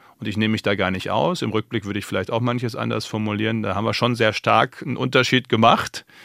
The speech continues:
ähm, und, und gesagt, wer sich jetzt nicht impfen lässt in dieser Pandemie, das ist irgendwie auch ein Problem für uns alle. Ähm, aber zwei G, drei G hieß ja, äh, äh, geimpft, getestet, genesen,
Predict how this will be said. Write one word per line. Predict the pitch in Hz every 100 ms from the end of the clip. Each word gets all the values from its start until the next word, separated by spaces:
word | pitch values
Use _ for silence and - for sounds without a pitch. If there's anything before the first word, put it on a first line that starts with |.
| - - - _ -
ähm, | 113 113 110 113 113 113 113
und, | 117 120
und | 110
gesagt, | 113 101 110 113 -
wer | 107 104 107
sich | 110
jetzt | 110 -
nicht | 127 -
impfen | 117 120 117
lässt | 113 123
in | 113
dieser | 104 104
Pandemie, | 113 107 104 107
das | 107 98
ist | 127
irgendwie | - 110 107 85
auch | 101
ein | 101
Problem | 107 98 104 104
für | 98
uns | 92
alle. | 104 104 233 - _ _ _ _ _ - - - - - _
Ähm, | 113 110 110
aber | - 113 107
zwei | - - 87 113
G, | 123
drei | 110 90 87
G | 98 123
hieß | 120 131 -
ja, | 131 127 139 - - - -
äh, | 110 110 - 120 110
äh, | 107
geimpft, | 113 110 117 127 -
getestet, | 117 104 - 117 -
genesen, | 123 233 220 87